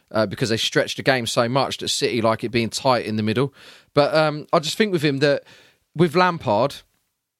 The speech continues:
I think that Lamps had this real, he really bought into this idea of it being this five-year project in the way that A V B did. And I think Chelsea liked that at first, but then when two hundred million was on the table, it was suddenly like, results now. Whereas I think, I,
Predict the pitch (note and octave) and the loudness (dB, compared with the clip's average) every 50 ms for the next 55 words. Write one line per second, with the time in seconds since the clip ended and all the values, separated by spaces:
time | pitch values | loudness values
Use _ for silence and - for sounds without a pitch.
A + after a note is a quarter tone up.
0 | _ _ _ _ _ - D3 D#3+ D#3 - D#3 C#3 B2+ - - C3 - - _ _ | _ _ _ _ _ 4 4 4 4 0 -2 -4 -2 0 0 0 -2 -2 _ _
1 | _ _ _ C#3 C3+ D3+ D3+ C3+ C3 - - - - - - C3+ C#3 C#3 - C#3 | _ _ _ 0 2 2 2 0 -2 -6 -6 -8 -8 -4 0 0 0 2 0 -2
2 | B2+ - - C3+ D3+ D3+ D3+ D3 D3 C3+ - C3+ B2 G#2+ C3+ D3+ D3 C3 - C#3+ | -4 -2 0 0 2 2 2 2 0 0 -2 -2 -2 0 0 0 0 0 0 0
3 | D3 B2+ A2 C#3 C3 - - A#2 A#2+ - D3 C3+ C3 B2+ - C3+ C3 B2 A#2+ A#2 | 2 2 0 -2 -4 -4 -4 -2 0 2 2 2 2 2 0 0 0 2 0 -2
4 | A2+ F#2+ - C#3 C3+ B2 A#2 A2+ A2+ - - C#3 C3 B2 A2+ A#2+ A#2+ A2+ - - | -4 -2 0 0 0 2 0 -2 -4 -2 0 2 2 2 2 0 -2 -2 0 0
5 | C#3 B2+ A2+ - A2+ - - - A#2+ A#2 G#2 A#2+ A#2 A#2 G#2+ - - B2 A#2+ G2+ | 0 0 0 0 -2 -4 -2 -4 -4 -2 0 0 0 0 0 0 0 0 0 0
6 | A2+ A2 - - B2 A#2+ G#2 F#2 F#2 F2 E2+ - _ - - - - _ _ _ | -2 -2 0 0 0 0 0 -4 -6 -6 -6 -10 _ -20 -20 -20 -20 _ _ _
7 | A2 A#2 A#2 - C3+ G#2+ - - D#3+ D3 C3+ - - A#2 G#2+ D3+ D#3+ D#3 - - | -2 -2 -2 -2 -4 -4 0 0 2 2 0 -2 -6 -2 0 2 2 2 0 0
8 | - G#2+ F#2 C#2 G#2 - - G#2 G#2+ A2+ - - - F2+ B2 A#2+ A#2 C3 B2 A2+ | -2 -2 0 -2 -4 -2 0 0 0 0 -2 -4 -4 -4 -2 0 0 0 -2 -2
9 | - - C#3+ B2+ B2 G#2 A#2 G#2 C3 D3+ C#3 B2 A2+ G#2 G#2+ F#2+ G#2 G2+ G2 - | -2 0 0 0 0 -2 -4 -4 -4 -2 -2 -2 -2 -2 -2 -2 -2 -2 -4 -4
10 | - A2+ G#2+ G#2 F#2 G#2+ A2 F#2 A#2 - - A#2+ A2+ G#2+ G#2+ G#2 G#2+ A2 A2 A2+ | -2 0 0 0 0 0 -2 -2 -2 -2 -2 -2 -2 0 -2 -2 0 0 0 0
11 | G#2+ - - - - - - _ _ - A#2+ G#2 C3+ B2+ A#2 - - C#3 C3+ A#2+ | -2 -4 -8 -14 -20 -20 -20 _ _ -4 2 2 2 2 2 0 0 0 2 2
12 | A2 G2+ A#2 A#2 A2 B2+ - - D#3 C#3 B2 G2+ - - - - - - _ _ | 2 2 0 0 0 -2 0 0 0 0 0 -4 -10 -14 -16 -20 -20 -20 _ _
13 | _ _ _ _ _ _ _ _ _ _ _ _ _ _ _ _ _ _ _ _ | _ _ _ _ _ _ _ _ _ _ _ _ _ _ _ _ _ _ _ _
14 | B2+ C3 | -4 -4